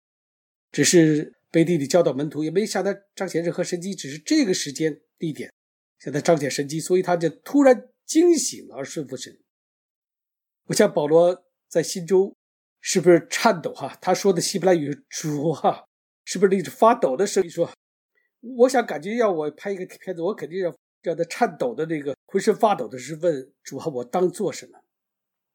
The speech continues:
主说现在不告诉你，让你进去，因为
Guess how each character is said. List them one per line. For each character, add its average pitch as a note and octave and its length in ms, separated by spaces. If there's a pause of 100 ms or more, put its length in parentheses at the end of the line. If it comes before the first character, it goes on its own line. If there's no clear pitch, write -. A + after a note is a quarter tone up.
(480)
主 F#3 160
说 B3+ 180
现 C#4 180
在 B3+ 120
不 E3+ 120
告 D#3+ 200
诉 B2+ 160
你， A2 160
让 D#3 180
你 B2 60
进 G3+ 260
去， - 200 (420)
因 A3 100
为 B3+ 180